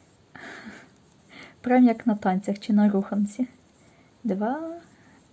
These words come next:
три, чотири. Ай, ниточка. Ага, тут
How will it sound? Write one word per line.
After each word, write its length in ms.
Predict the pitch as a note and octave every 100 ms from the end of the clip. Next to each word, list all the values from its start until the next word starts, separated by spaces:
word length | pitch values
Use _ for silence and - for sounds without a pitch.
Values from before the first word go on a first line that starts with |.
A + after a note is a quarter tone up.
| _ _ _
три, 580 | F#3 F3+ G3+ A#3+ C#4 C4+ _ _ _ _ _ _ _ _ _
чотири. 560 | - G#3 A3+ G3+ G3+ G#3 _ _ _ _ _ _ _ _ _ -
Ай, 200 | B3 E4+ - _ A#3+
ниточка. 600 | G#3 G3+ B3 - F4 G#4+ _ _ _ _ _ _ _ _ _ _ _ _ _ _ _ _ _ _ _ _ _ _ _ _ _ _ _
Ага, 380 | G#3+ G3+ G3+ F3+ - - _ _ -
тут 160 | A#3